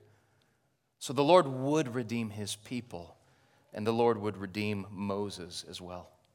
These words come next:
Next week, the passage is just chock full of gospel truth. But we're not there yet. We've got to sit here. But this isn't the whole story.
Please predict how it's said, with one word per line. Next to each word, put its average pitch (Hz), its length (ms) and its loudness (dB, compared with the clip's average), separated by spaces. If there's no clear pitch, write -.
Next 123 480 -2
week, 123 380 -2
the 104 180 -2
passage 110 600 -8
is 98 240 -10
just - 480 -10
chock - 520 -6
full - 500 -12
of 90 240 -12
gospel 98 440 -8
truth. - 460 -14
But - 120 -10
we're 110 40 0
not 113 220 -2
there 101 140 -2
yet. 95 400 -10
We've 110 160 -8
got 107 160 2
to - 60 -4
sit 104 180 -4
here. 98 240 -8
But 117 100 -8
this 139 160 2
isn't 135 200 -4
the 110 100 -4
whole 113 160 -2
story. - 480 -6